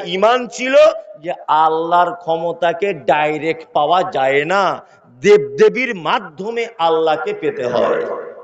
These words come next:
এইবার এই জায়গাটা একটা কথা, বর্তমানে কিছু মুসলমান আছে না নেই, যারা বলছে আল্লাহকে ডাইরেক্ট পাওয়া যায় না,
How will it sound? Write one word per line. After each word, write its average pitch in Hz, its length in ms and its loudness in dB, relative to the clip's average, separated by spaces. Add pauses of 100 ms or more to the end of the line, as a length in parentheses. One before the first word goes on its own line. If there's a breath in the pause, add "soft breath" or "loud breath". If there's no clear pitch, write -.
(420)
এইবার 220 420 2
এই 202 100 0
জায়গাটা 185 440 -2
একটা 160 240 -6
কথা, 156 540 -4 (320 loud breath)
বর্তমানে 208 520 0
কিছু 208 260 -4
মুসলমান 214 520 0
আছে 220 260 0
না 220 120 2
নেই, 220 360 -2 (320)
যারা 208 260 2
বলছে 233 360 2
আল্লাহকে 226 560 2
ডাইরেক্ট 226 520 0
পাওয়া 240 600 4 (500)
যায় 226 360 2
না, 208 340 0